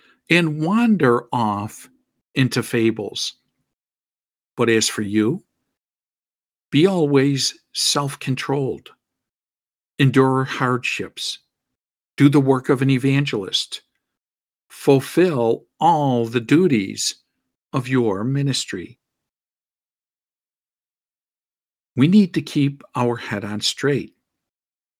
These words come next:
We do not panic or overreact. We should think soberly and wisely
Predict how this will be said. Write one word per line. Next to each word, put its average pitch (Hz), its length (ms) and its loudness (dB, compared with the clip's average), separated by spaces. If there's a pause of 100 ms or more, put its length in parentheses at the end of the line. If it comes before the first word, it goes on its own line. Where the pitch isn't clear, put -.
(640)
We 120 140 4
do 120 200 2
not 127 260 0
panic 110 480 -4
or 110 240 2
overreact. 107 1040 -4 (1200)
We 143 560 2 (240)
should - 280 0
think - 600 -8 (180)
soberly 101 920 -2 (220)
and 117 200 -4
wisely 117 720 -4